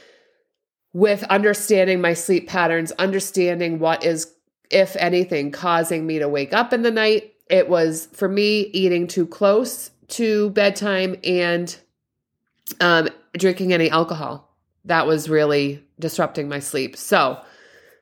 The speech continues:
make sure that you're honing in on what is causing you to have those sleep disturbances. Number five is to just practice some stress management. Stress raises your cortisol levels. And <clears throat> now that I have been taking a deeper dive into hormone health,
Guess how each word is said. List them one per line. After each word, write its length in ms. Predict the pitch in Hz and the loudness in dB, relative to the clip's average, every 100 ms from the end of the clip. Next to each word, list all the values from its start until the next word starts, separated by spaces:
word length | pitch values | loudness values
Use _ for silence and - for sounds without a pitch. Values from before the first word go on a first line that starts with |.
| _ _ | _ _
make 220 | 190 180 | 0 2
sure 160 | - 202 | 2 2
that 100 | 185 | 4
you're 140 | 180 | 2
honing 400 | 175 208 202 196 | 2 2 4 4
in 120 | 185 | 4
on 220 | 175 170 165 | 4 2 2
what 220 | 170 160 | 2 2
is 160 | 175 | -4
causing 480 | - 175 156 151 156 | -4 -2 -2 -2 -8
you 120 | 151 | -8
to 80 | 147 | -10
have 280 | 156 156 143 | -10 -10 -8
those 200 | 151 151 | -8 -6
sleep 220 | - 196 | -2 -2
disturbances. 880 | 185 175 170 165 170 165 180 170 - _ _ _ _ | -4 -6 -4 -4 -6 -6 -6 -6 -10 _ _ _ _
Number 240 | 220 294 | 0 0
five 340 | 311 285 262 262 | 2 2 4 2
is 120 | 262 | 0
to 100 | 269 | -4
just 220 | 240 240 | -8 -10
practice 440 | - 233 226 240 233 | -2 0 0 -4 -4
some 140 | 226 | -6
stress 420 | 208 226 202 202 | -4 -2 -2 -2
management. 800 | 202 180 196 202 220 247 233 - | -2 -2 -2 -2 -2 -2 -6 -16
Stress 440 | - 226 214 - 190 | -4 -2 -2 -4 -2
raises 400 | 196 202 214 185 | 0 2 0 -2
your 100 | 180 | -4
cortisol 580 | - 233 233 240 233 | 0 2 2 2 2
levels. 540 | 233 226 226 240 247 - - - _ - | 2 0 0 -2 -2 -10 -20 -20 _ -2
And 500 | 196 185 185 170 - _ | 0 2 0 -2 -12 _
<clears throat> 120 | - | -6
now 420 | 226 196 202 202 | -4 0 2 4
that 260 | 196 190 185 | 4 2 2
I 180 | 190 190 | 0 0
have 260 | 190 180 | 0 -2
been 200 | 180 180 | -2 -6
taking 360 | 175 185 175 180 | -4 -8 -6 -8
a 60 | 180 | -2
deeper 420 | 196 269 277 254 | 0 0 0 0
dive 320 | 208 185 180 | 2 2 0
into 200 | 170 170 | -2 -8
hormone 520 | - 247 277 226 175 | -4 -2 0 0 -2
health, 480 | 170 165 147 180 - | -4 -4 -2 -4 -10